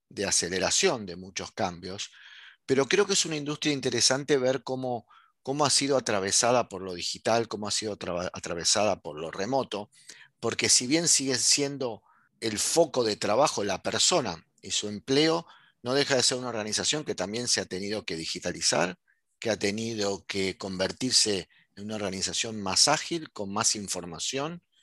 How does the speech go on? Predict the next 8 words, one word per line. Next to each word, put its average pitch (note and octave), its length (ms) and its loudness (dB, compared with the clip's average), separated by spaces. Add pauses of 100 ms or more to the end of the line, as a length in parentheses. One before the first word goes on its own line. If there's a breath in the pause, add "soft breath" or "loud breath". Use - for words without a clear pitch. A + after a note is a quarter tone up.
(120)
¿Cómo F#3+ 240 6
lo F3+ 80 12
has D#3+ 100 6
vivido, C#3+ 640 2 (260)
ya - 180 2
que A#2+ 120 -2
tenés A2+ 320 -2
tantos B2 600 -4